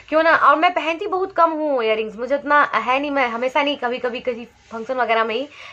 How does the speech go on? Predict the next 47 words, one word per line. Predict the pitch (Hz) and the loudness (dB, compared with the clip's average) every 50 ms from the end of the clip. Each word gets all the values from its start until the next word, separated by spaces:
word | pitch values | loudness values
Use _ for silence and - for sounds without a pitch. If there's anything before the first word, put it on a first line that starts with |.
| - - | -10 -4
है | 247 240 | -2 0
मेरे | 254 262 262 - | 2 2 2 0
पास | 285 269 - | -2 -2 -2
कुछ, | - 269 - - | -4 -4 -4 -6
कुछ, | _ _ - 311 302 - | _ _ -12 -12 -12 -8
कुछ | - 370 320 | -8 -8 -4
दो | 240 262 269 | 2 2 2
चार, | 269 269 254 240 | 4 4 2 2
चार | - 269 247 240 247 | 2 2 2 2 2
जो | 233 240 233 | 2 -2 -6
है | 226 247 269 | -4 -4 -4
वो | 294 285 277 | -4 -4 2
बड़े-बड़े | 220 233 226 226 220 226 220 220 | 2 2 2 2 0 0 -2 -2
हैं, | 220 233 247 - - - - - - - - | -2 -4 -6 -6 -8 -14 -20 -18 -18 -12 -6
लेकिन | 226 233 208 254 247 | -6 -4 -4 -4 0
मेरे | 254 277 262 277 | 0 2 2 4
पास | 247 269 269 - | 2 2 0 2
है | 254 269 269 | 2 0 2
नहीं। | 262 285 | 2 2
मुझे | 320 320 392 | 0 0 -2
शौक | 392 - 359 370 381 370 359 | 2 6 6 6 6 6 4
है | 370 349 311 | 2 4 4
earrings | 311 302 294 277 220 220 | 4 2 2 -2 -4 -2
रखने | 285 262 262 247 240 240 247 254 - 208 - 240 254 247 | -2 0 0 -2 -2 -2 -2 -2 -4 -4 -6 -6 -6 -4
का, | 226 320 381 | -2 -2 -4
क्योंकि, | 381 285 233 226 247 | -4 -6 -10 -8 -10
अ, | 247 220 _ - - - - - - - - 233 226 | -10 -10 _ -20 -20 -18 -16 -16 -12 -2 0 0 2
अच्छे | - - - - 320 | 2 0 0 0 0
लगते | 339 294 302 - 302 | 0 0 2 2 2
हैं। | 262 254 | 2 4
अगर | 247 285 262 | 4 4 4
आप | 269 269 233 254 | 4 2 2 0
normal | 240 240 247 254 269 285 | 0 0 0 0 -2 -6
भी | 254 277 | -6 -6
कपड़े | 269 247 233 233 247 | -6 -6 -6 -4 -4
पहनो, | 262 247 233 233 254 262 | 0 0 0 0 2 2
अगर | 262 254 240 208 | 0 0 0 0
earrings | 220 226 233 240 254 - | -2 -4 -4 -4 -4 0
आप | 247 220 220 | 0 0 2
बड़े | 202 214 214 220 220 | 2 0 0 0 -4
पहनो | - - 214 214 208 214 226 | -4 -6 -6 -6 -4 -6 -6
तो | 220 247 240 | -6 -4 -4
वो | 233 226 208 202 208 214 214 208 - - - - | -4 -4 -4 -4 -4 -4 -4 -4 -4 -6 -8 -12
match | 208 214 220 226 226 - | -8 -2 -2 -2 -2 -2
कर, | - 214 196 196 | -6 -6 -4 -4
मतलब | 202 220 220 233 233 220 | -4 -4 -2 -2 -4 -2
वो | 220 254 262 | 2 2 2